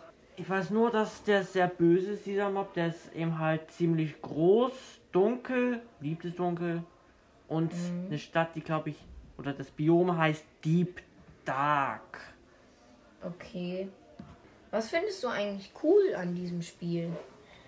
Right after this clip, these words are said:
Speaker 1: Nun ja, ich find's eigentlich recht cool. Die Welten sind offen, viele verschiedene Biome. Also das sind wie hier in unserem Leben Landschaften. Man muss sich das vorstellen wie das echte Leben.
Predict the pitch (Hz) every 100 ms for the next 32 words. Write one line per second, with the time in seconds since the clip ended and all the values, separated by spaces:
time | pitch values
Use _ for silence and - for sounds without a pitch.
0 | - 156 156 160 175 170 - - 185 -
1 | 269 254 254 247 240 220 - - - 175
2 | 214 - - 233 233 190 185 160 190 190
3 | 196 170 160 - - 214 214 - 190 -
4 | 185 185 180 - 170 165 165 185 196 170
5 | 156 - 151 147 156 147 151 147 170 160
6 | 156 156 170 156 156 156 143 135 143 160
7 | 190 - - 202 202 - - 202 196 196
8 | - - 165 170 185 180 - 190 190 -
9 | 190 196 202 202 185 180 185 175 185 190
10 | 151 139